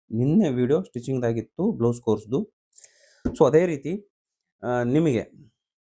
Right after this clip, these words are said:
ನೆಕ್ಸ್ಟ್ ಪ್ರಿನ್ಸೆಸ್ ಕಟ್ಟು, so ಈ ರೀತಿ ಕೋರ್ಸ್ ಎಲ್ಲ ಸಿಗುತ್ತೆ. ಅದು ಕೂಡ just ಒನ್ ಫಿಫ್ಟಿ ನೈನ್ ರುಪೀಸ್‌ಗೆ ನೀವು ಮೆಂಬರ್‌ಶಿಪ್ ಅನ್ನ ತೆಗೆದುಕೊಳ್ಬೋದು. ಮತ್ತು ನೀವು ಒನ್ ಫಿಫ್ಟಿ ನೈನ್ಗೆ ಮೆಂಬರ್‌ಶಿಪ್ ಅನ್ನ ತೆಗೆದುಕೊಳ್ಳೋದಲ್ಲದೆ ನಿಮಗೆ WhatsApp ಸಪೋರ್ಟ್ ಕೂಡ ಸಿಗುತ್ತೆ.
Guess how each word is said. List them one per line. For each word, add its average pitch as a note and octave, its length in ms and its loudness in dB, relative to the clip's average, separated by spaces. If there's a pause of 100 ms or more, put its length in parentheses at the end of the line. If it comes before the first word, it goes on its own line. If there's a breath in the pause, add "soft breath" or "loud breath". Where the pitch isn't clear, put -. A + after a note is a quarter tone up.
(720)
ನೆಕ್ಸ್ಟ್ C#3+ 380 0
ಪ್ರಿನ್ಸೆಸ್ C#3 380 -4
ಕಟ್ಟು, B2+ 420 -2
so D3 180 0
ಈ D3 80 2
ರೀತಿ D#3+ 560 -4 (100)
ಕೋರ್ಸ್ D#3 300 -2
ಎಲ್ಲ D#3+ 100 2
ಸಿಗುತ್ತೆ. D3+ 360 -2
ಅದು E3 160 2
ಕೂಡ F3 160 -4
just E3+ 580 -4
ಒನ್ F#3 200 -2
ಫಿಫ್ಟಿ E3 280 -6
ನೈನ್ D#3 240 0
ರುಪೀಸ್‌ಗೆ D#3+ 680 0
ನೀವು F3+ 280 -4
ಮೆಂಬರ್‌ಶಿಪ್ C#3+ 480 -4
ಅನ್ನ D3 140 -2
ತೆಗೆದುಕೊಳ್ಬೋದು. D3 720 0 (440)
ಮತ್ತು C4 500 -4 (440)
ನೀವು F3+ 240 4
ಒನ್ D#3+ 160 2
ಫಿಫ್ಟಿ F#3 240 -6
ನೈನ್ಗೆ G3 260 0
ಮೆಂಬರ್‌ಶಿಪ್ E3+ 460 -2
ಅನ್ನ F3+ 120 -6
ತೆಗೆದುಕೊಳ್ಳೋದಲ್ಲದೆ C3 880 -6
ನಿಮಗೆ D#3 200 0
WhatsApp C3 440 -2
ಸಪೋರ್ಟ್ C#3 340 -2
ಕೂಡ C#3 120 -4 (200)
ಸಿಗುತ್ತೆ. - 420 -6